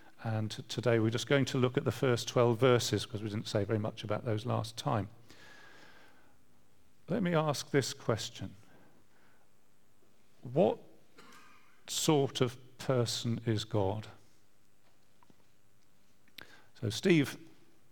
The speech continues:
at the communion, was commenting on the Pride celebrations of yesterday, and they were glorifying something. They were celebrating something.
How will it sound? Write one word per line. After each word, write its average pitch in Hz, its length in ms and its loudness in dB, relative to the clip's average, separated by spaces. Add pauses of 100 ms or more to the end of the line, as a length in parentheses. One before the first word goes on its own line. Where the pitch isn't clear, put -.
(840)
at 127 120 0
the - 60 -2
communion, 131 640 2 (1080)
was 117 120 0
commenting 131 760 2
on 120 260 2
the 113 260 2 (720)
Pride 131 440 0 (440)
celebrations 120 1000 0 (320)
of 110 100 0
yesterday, 110 680 -2 (1300)
and 117 180 0
they 127 160 4
were 117 280 4 (420)
glorifying 131 920 4
something. 110 640 2 (180)
They 131 140 2
were 117 100 2
celebrating 131 920 0
something. 135 680 0